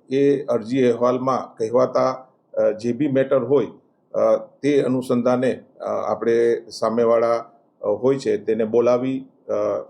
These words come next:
તેનો પક્ષ સાંભળવાની અને ત્યારબાદ જ, અ, નિ-, અ, નિષ્પક્ષપણે શું તારણ આવ્યું છે તેનો અહેવાલ, અ, આપણે આપી શકીએ તેમ હોય છે. તો આ, અ, મેટરમાં બી પોલીસ દ્વારા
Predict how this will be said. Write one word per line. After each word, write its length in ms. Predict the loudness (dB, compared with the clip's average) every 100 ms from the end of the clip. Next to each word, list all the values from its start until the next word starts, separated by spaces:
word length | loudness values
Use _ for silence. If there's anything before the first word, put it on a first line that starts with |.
| _ _ -8
તેનો 180 | -6 -4
પક્ષ 400 | -2 -4 -2 -4
સાંભળવાની 840 | -2 0 2 4 2 2 -6 -10 _ _ _
અને 160 | -4 -4
ત્યારબાદ 680 | 0 0 0 0 0 2 0
જ, 200 | 0 0
અ, 360 | 0 0 0 -2
નિ-, 520 | -4 -4 -8 -10 -6
અ, 140 | -6 -4
નિષ્પક્ષપણે 1200 | -4 -4 -4 -4 -4 -6 -20 _ _ 0 0 -2
શું 300 | -2 -2 0
તારણ 300 | 0 2 0
આવ્યું 300 | 0 0 -2
છે 180 | -4 -6 _ _ _ -4
તેનો 240 | 0 2
અહેવાલ, 520 | 2 4 2 2 0
અ, 500 | -6 -4 -2 -2 -4 -4
આપણે 260 | -2 0
આપી 220 | 0 -2 -4
શકીએ 340 | -4 0 -2
તેમ 280 | 0 0 2
હોય 120 | 0
છે. 200 | -2 -6 -6 _ _ -4
તો 60 |
આ, 480 | -4 0 0 2 0 -4 -12 -14 -6
અ, 220 | -4 -4
મેટરમાં 560 | -2 -2 0 0 2 0
બી 240 | -2 -4 -12 _ _ _
પોલીસ 280 | -4 -4 -2
દ્વારા 540 | 0 2 2 0 -8